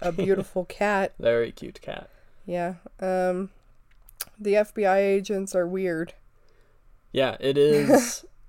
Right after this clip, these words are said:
Speaker 1: <laughs>
Speaker 2: I always make fun of movies. I, I said this to you while we're watching it, like,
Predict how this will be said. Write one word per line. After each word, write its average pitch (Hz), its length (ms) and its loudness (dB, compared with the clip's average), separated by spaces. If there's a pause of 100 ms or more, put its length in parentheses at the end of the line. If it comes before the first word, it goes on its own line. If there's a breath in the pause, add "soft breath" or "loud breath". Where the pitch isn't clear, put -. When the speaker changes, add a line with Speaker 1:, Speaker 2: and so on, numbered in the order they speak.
(260)
Speaker 1:
<laughs> - 640 -20
Speaker 2:
I 123 140 0
always 131 260 0
make 120 140 -6
fun 104 180 -6
of 117 140 -8
movies. 117 440 -6
I, 120 260 -6 (120)
I 123 120 -8
said 113 220 -8
this 113 200 -8
to 123 100 -10
you 113 80 -6
while 110 180 0
we're 110 60 -4
watching 107 280 -4
it, 117 40 -14
like, 113 220 -2